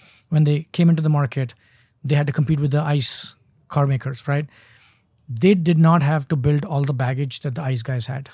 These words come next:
And they could focus on the disruptive pieces, right? And that's how we wanna think about, you know,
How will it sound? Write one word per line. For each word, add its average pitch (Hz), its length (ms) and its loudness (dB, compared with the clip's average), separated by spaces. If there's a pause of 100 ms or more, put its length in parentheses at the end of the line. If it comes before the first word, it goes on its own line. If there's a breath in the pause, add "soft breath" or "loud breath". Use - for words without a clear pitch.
(680)
And 147 140 4
they 147 80 2
could 139 160 -2
focus 165 360 0
on 151 220 0
the 143 80 0
disruptive 135 520 -4
pieces, 127 360 -6
right? 135 180 -6 (840 soft breath)
And 156 160 2
that's 156 220 2
how 170 160 2
we 170 80 4
wanna 160 180 2
think 147 240 0
about, 135 380 -2 (640)
you 156 100 0
know, 139 180 2